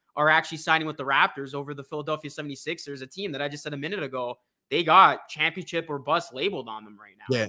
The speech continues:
Speaker 2: You know what's interesting about that? And I know you have, like, uh, you know, experience with betting and stuff, um, and different odds. Like, I think it's very interesting that a lot of analysts are picking the Toronto Raptors. You know, a lot of them are picking them in seven, but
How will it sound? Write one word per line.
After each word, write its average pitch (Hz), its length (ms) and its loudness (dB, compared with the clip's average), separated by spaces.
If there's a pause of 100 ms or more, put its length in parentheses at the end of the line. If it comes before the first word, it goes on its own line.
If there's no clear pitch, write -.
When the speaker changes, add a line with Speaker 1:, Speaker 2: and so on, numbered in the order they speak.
(140)
Speaker 2:
You 147 100 2
know 202 80 8
what's 226 200 6
interesting 190 440 2
about 131 240 4
that? 131 160 4
And 127 80 0
I 131 80 4
know 151 140 4
you 156 160 4
have, 139 260 4
like, 117 240 0
uh, 107 340 0
you 127 120 -16
know, 120 80 -2
experience 139 440 6
with 110 140 -2
betting 151 280 4
and 117 100 -2
stuff, 110 420 0 (320)
um, 113 200 0
and 110 100 -2
different 135 300 2
odds. 135 380 2
Like, 113 340 2 (500)
I 151 80 0
think 220 180 4
it's 170 120 2
very 175 200 6
interesting 160 540 0
that 123 360 4 (220)
a 123 60 -4
lot 156 240 6
of 156 80 2
analysts 165 380 2 (100)
are 165 280 4
picking 113 520 -4 (240)
the 123 80 -6
Toronto 113 400 0
Raptors. 104 640 -4
You 131 80 -20
know, 117 140 0
a - 20 2
lot 135 180 6
of 127 60 0
them 135 120 0
are 117 60 0
picking 139 220 2
them 123 140 0
in 107 80 -2
seven, 160 480 0
but 123 360 2